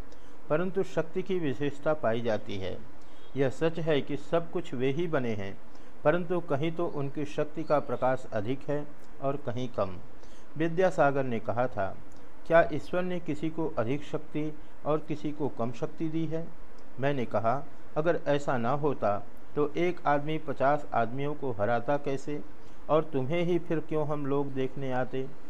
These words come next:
वे जिस आधार में अपनी लीला का विकास दिखलाते हैं, वहाँ शक्ति की विशेषता रहती है।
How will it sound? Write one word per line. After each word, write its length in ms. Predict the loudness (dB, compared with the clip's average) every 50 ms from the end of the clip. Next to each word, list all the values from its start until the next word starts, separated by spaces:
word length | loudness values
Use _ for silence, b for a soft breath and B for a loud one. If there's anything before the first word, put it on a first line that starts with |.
| B B B B B B B B -2
वे 180 | 0 2 2 2
जिस 260 | 2 2 0 0 -2 0 2
आधार 440 | 2 2 2 2 4 4 4 4 2
में 220 | 0 0 -2 -2
अपनी 320 | -2 -2 -2 -2 -2 -2
लीला 320 | 0 0 0 2 2 2 2
का 180 | 2 2 0
विकास 420 | 0 0 0 0 0 0 0 0 0 -2
दिखलाते 460 | -2 -2 0 0 0 0 0 0 0
हैं, 280 | 0 0 0 -2 -2 -2 -2 -2 B B B B B -2 0
वहाँ 240 | 0 0 2 0 0
शक्ति 440 | 0 0 -2 -2 -2 0 -2 -2 -2
की 180 | 0 0 0
विशेषता 540 | 0 0 -2 0 -2 -2 -2 0 0 0 0
रहती 340 | 2 0 0 -2 -2 -2 -2
है। 380 | -2 -2 -2 -2 -2 -2 -2